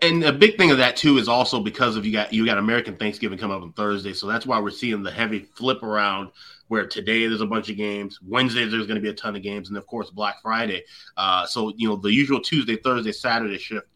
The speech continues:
it had to kinda be flipped around at some point. I think that's the reason for it. Even though the N H L, yes, the scheduling quirks have been a mess for years, but I think that's kind of the reason why we saw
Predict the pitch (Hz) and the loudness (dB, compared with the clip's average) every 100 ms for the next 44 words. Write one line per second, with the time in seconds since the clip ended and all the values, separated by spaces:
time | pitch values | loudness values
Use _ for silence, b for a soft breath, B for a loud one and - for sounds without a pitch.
0 | b b - 104 139 135 117 135 120 107 | b b -14 0 2 2 0 0 0 0
1 | 104 - 123 - 107 104 95 - 98 101 | -2 -4 -10 -8 -4 -4 -6 -10 -10 -10
2 | 107 113 151 110 107 98 92 98 120 143 | -6 -4 -4 -2 -2 -2 -4 -2 2 2
3 | 147 131 B B 120 131 127 135 123 117 | 4 2 B B 2 2 4 2 2 0
4 | - 101 - 127 113 113 - 113 - 101 | -2 -6 -2 0 -2 -6 -6 -6 -8 -10
5 | 101 92 110 107 - 98 107 101 85 - | -8 -4 -4 -4 -8 -8 -4 -4 -6 -10
6 | 95 104 113 117 113 - 117 104 95 101 | -10 -8 -8 -8 -8 -4 -2 -4 -8 -10
7 | 101 98 95 95 92 90 104 92 | -8 -8 -10 -10 -10 -8 -4 -4